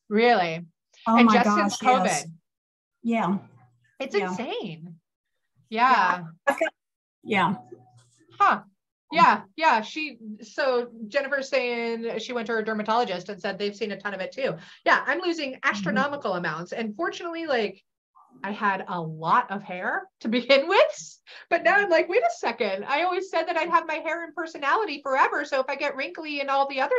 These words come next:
Speaker 1: things, I'm fine, but no, my hair, <laughs> my hair's going away. What am I gonna do?" Um, okay. Interesting. Isn't that
Speaker 2: Mm-hmm.
Speaker 1: fascinating?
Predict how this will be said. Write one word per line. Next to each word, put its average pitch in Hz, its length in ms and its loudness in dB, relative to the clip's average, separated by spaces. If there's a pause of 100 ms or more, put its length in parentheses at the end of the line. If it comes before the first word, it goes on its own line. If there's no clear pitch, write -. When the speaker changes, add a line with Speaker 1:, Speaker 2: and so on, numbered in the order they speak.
Speaker 1:
things, 233 240 -4
I'm 220 160 -8
fine, 247 460 -2
but 196 320 -2 (560)
no, 415 100 -6
my - 120 -2
hair, 427 440 -6 (140)
<laughs> - 180 -18
my 415 60 4 (100)
hair's 571 320 -2
going 277 240 0
away. 240 220 4
What 285 140 -2
am 466 60 -6
I 427 60 -6
gonna 403 200 2
do?" 466 360 4 (440)
Um, 208 600 2 (200)
okay. 494 920 2
Interesting. 269 680 -4
Isn't 277 160 -12
that 440 200 -6
Speaker 2:
Mm-hmm. - 100 -6
Speaker 1:
fascinating? 214 540 -2